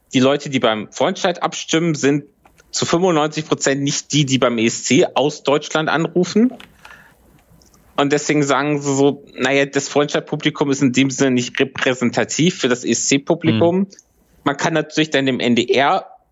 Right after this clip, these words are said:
Speaker 1: vorwerfen und sagen, warum macht ihr nicht eine Vorentscheid, wo auch das E-S-C-Publikum einschaltet und nicht, sagen wir mal, das Standard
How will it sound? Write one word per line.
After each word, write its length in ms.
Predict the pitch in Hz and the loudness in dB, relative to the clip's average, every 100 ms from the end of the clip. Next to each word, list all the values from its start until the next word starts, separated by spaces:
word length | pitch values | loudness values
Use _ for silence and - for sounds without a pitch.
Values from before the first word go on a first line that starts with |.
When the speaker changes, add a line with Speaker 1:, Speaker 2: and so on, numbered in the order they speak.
| _ - | _ -14
Speaker 1:
vorwerfen 760 | - 151 147 151 151 165 160 | -2 0 2 2 0 0 -2
und 180 | - 123 | 0 0
sagen, 380 | 123 120 131 - | 0 0 -2 -4
warum 300 | 107 117 120 | -2 0 0
macht 200 | 120 - | -2 -4
ihr 60 | 135 | -4
nicht 160 | 127 | -2
eine 80 | 127 | -2
Vorentscheid, 640 | - 131 135 - 127 151 - - - - | -2 -2 -2 0 0 -2 -8 -20 -20 -2
wo 120 | 131 | 0
auch 240 | 107 123 - | 2 0 0
das 240 | 110 - | -4 -2
E-S-C-Publikum 1400 | 110 104 - 110 123 - - - - 165 - 165 196 208 - | -4 -2 0 0 0 -6 -8 -6 -2 -4 0 0 2 0 -2
einschaltet 760 | 139 175 143 185 269 370 - _ _ - - _ | -6 -2 -2 -2 -2 -4 -6 _ _ -20 -20 _
und 160 | 147 147 | 0 2
nicht, 320 | 151 - - | 0 -2 -2
sagen 180 | 131 139 | 0 0
wir 40 | |
mal, 80 | 123 | -2
das 140 | 123 | -4
Standard 580 | - 120 127 123 120 - | -4 -2 0 0 -2 -6